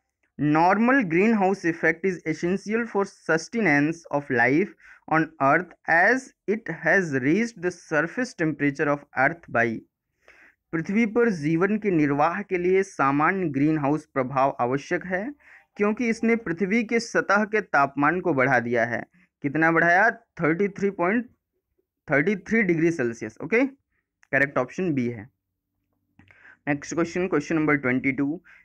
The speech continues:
wavelength of infrared radiation is, अवरक्त विकिरणों की तरंग दैर्ध्य है, करेक्ट ऑप्शन बी है लॉन्गर, लंबे समय तक, ठीक है, लंबे समय तक।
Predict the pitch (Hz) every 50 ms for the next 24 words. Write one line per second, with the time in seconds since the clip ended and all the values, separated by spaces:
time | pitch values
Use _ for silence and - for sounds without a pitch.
0 | _ - - 123 143 165 185 190 185 208 220 233 254 254 240 277 254 277 277 -
1 | - - 190 190 202 202 - - 233 240 233 220 226 233 185 160 147 151 151 151
2 | 160 175 190 202 196 - 196 160 139 123 - - _ _ _ _ _ _ - 143
3 | 147 156 170 196 208 240 233 - - - 165 151 156 165 165 170 185 180 185 202
4 | 220 226 214 214 180 - - 151 160 180 190 185 156 147 143 147 147 147 147 147
5 | 135 117 104 - - _ _ _ _ _ _ _ _ _ _ _ _ _ - 135
6 | 147 160 - - 160 160 156 - - 180 156 139 139 151 151 147 156 160 160 143
7 | 131 127 135 143 156 165 175 170 165 156 135 131 131 143 160 175 196 208 208 202
8 | - 143 123 120 113 - - - _ _ _ - 220 220 269 294 277 277 - _
9 | _ _ _ _ _ _ _ - 123 131 131 139 151 160 151 143 - 117 110 107
10 | 110 - -